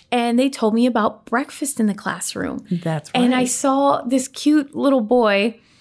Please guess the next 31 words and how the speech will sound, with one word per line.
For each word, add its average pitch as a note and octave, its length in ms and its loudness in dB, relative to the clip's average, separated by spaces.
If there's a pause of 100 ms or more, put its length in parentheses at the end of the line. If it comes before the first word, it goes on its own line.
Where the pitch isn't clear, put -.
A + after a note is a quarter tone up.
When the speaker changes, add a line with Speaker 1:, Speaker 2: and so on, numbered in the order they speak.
(220)
Speaker 1:
He B3+ 200 0
came C4+ 300 4
up, C4+ 280 0
got B3 140 0
his A#3+ 120 0
breakfast. B3 500 -4 (220)
I A3+ 120 -2
was A#3+ 120 -2
like, B3 200 -4
"Are, B3+ 240 -4
are B3+ 40 -4
you C4 160 -2
really D#4 200 0
happy D4 320 -2
to C#4+ 80 0
get C#4 180 -4
your C4 80 -2
breakfast?" G#4+ 520 -2 (360)
He - 80 -20
goes, A#3 260 0
"Yes." D4 520 2
He's B3+ 260 0
like, A3+ 180 -2
"Mom's B3 360 4
always B3+ 340 2 (320)
running C4 500 4
in B3+ 100 8
the A#3+ 60 6
morning," B3+ 560 6
because A#3 300 0
she, A3+ 320 -4